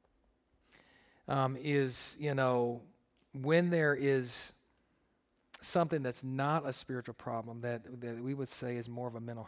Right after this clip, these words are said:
health thing is, um, there's not a particular issue. Um, uh, there, there's just a, a sadness. There's a, you know, what, what we would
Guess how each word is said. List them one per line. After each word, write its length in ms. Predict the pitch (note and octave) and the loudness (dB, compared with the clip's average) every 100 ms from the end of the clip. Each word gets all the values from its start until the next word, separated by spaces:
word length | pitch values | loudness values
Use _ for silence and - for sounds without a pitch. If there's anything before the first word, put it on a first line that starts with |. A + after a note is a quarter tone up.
| - | -2
health 200 | D#3+ D#3+ | -2 -2
thing 300 | A2+ A2+ A#2 | -8 -12 -8
is, 440 | B2+ A#2+ A#2 - - _ _ _ _ _ _ _ - | -6 -6 -6 -8 -10 _ _ _ _ _ _ _ -6
um, 680 | B2+ B2+ A#2+ A#2 A2+ A2+ A2 _ _ _ _ _ C3 | 0 2 2 0 -4 -10 -16 _ _ _ _ _ -2
there's 340 | C#3+ D3+ C#3 | 2 2 0
not 300 | C3+ C#3 D3 | -2 0 -2
a 40 | |
particular 480 | - C3+ C#3 B2+ B2 | -2 -4 -4 -4 -8
issue. 480 | A#2+ C#3+ D3 - A#2 A#2 _ _ _ _ _ _ _ _ _ _ _ _ - B2+ | -8 -8 -8 -10 -12 -16 _ _ _ _ _ _ _ _ _ _ _ _ -16 -6
Um, 600 | B2 B2 A#2+ A2+ A2 G#2+ G#2+ _ _ _ _ _ _ _ _ _ _ - | -2 0 0 -2 -6 -14 -20 _ _ _ _ _ _ _ _ _ _ -8
uh, 140 | A#2+ | -6
there, 200 | B2 C3+ | -2 0
there's 220 | C3+ C#3+ | 2 0
just 300 | C#3 C#3 - | 0 -2 -2
a, 260 | - C3+ C3+ | -2 -2 -2
a 40 | |
sadness. 680 | C3 - C#3 C#3+ C#3+ A#2+ - | -2 0 2 4 4 0 -4
There's 280 | - C3+ C3+ | -2 0 0
a, 280 | C3+ A#2+ A2 - - _ _ - | 0 0 -2 -12 -20 _ _ -4
you 120 | C#3 | 0
know, 480 | C3 B2+ B2 A#2+ A#2 A#2 _ _ _ _ _ - | 2 2 2 -2 -6 -14 _ _ _ _ _ -6
what, 200 | C#3+ C3 | -2 0
what 200 | C#3 C3+ | 2 2
we 120 | C#3+ | 2
would 280 | C#3+ C3 | 2 0